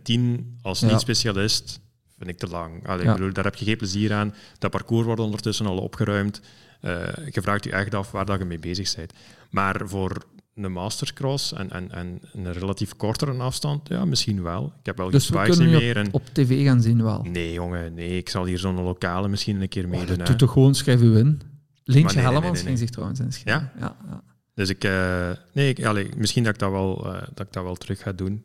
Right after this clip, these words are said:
Speaker 1: Gewoon om, om, om in die winter ook, ja, zo een keer iets afwisselend te hebben gewoon, hè.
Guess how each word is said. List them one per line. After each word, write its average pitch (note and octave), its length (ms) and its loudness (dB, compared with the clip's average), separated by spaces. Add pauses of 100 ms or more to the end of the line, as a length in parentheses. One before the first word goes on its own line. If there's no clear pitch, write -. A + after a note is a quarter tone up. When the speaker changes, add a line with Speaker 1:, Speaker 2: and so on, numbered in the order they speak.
(120)
Speaker 1:
Gewoon G2 400 0
om, G2 140 -2
om, F#2+ 260 -4
om G2 320 -2
in G2+ 200 -2
die G2 120 2
winter G#2 440 0
ook, G#2 160 -6 (240)
ja, F#2+ 300 -6
zo G#2+ 160 -6
een F#2+ 120 -4
keer F#2+ 200 -8
iets F2+ 140 -8
afwisselend C#3 560 -6
te - 80 -18
hebben G2+ 260 -6
gewoon, E2+ 340 -6
hè. F2+ 120 -6